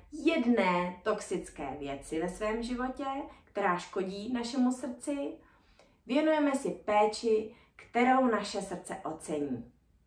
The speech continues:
A co jsou to ty toxické věci? No tak třeba to je telefonní číslo, na které už nikdy nechceme zavolat.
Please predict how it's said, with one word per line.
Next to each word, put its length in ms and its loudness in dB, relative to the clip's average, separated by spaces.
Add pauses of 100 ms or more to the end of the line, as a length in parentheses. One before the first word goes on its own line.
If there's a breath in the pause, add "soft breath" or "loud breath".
(560 loud breath)
A 80 8
co 180 -2
jsou 180 2
to 160 0
ty 80 -8
toxické 600 -2
věci? 580 -2 (760 soft breath)
No 60 0
tak 200 4
třeba 300 0
to 100 -4
je 280 -4
telefonní 540 4
číslo, 460 0
na 140 0
které 280 0
už 160 -4
nikdy 320 0
nechceme 400 -2
zavolat. 560 -4